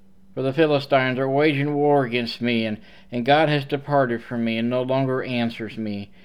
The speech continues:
either through prophets or by dreams. Therefore I've called you to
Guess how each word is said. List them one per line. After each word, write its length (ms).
either 280
through 200
prophets 680
or 160
by 200
dreams. 640
Therefore 420
I've 160
called 360
you 440
to 160